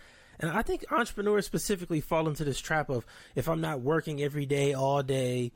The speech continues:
then I'm not making progress or I'm losing money. And I just, I, I don't believe that. I don't believe in hustle culture overall. Any, I, I just don't, I,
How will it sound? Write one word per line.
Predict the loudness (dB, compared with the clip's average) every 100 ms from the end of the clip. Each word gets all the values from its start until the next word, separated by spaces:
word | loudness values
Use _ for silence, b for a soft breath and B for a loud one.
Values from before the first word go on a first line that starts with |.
| b b b
then | 0
I'm | 0 0
not | 0 -2
making | -4 -4 -2
progress | 0 2 2 2 4 2 0
or | 0
I'm | 0
losing | 2 0 0
money. | -2 0 0 -2 -4
And | -8 -10 B B B -2
I | -2
just, | 0 -2 -2
I, | -2 -2 -4
I | -2 0
don't | 2
believe | 2 2 0 -2
that. | -4 -2
I | -2
don't | 0 -2
believe | 0 0 0
in | 0
hustle | 0 0 -2
culture | 0 0 0 0
overall. | 0 2 2 2
Any, | 0 -2 -2
I, | -4 -4
I | -6
just | -2 -2 -2
don't, | -2 -2 -4 _ -12 -8
I, | -8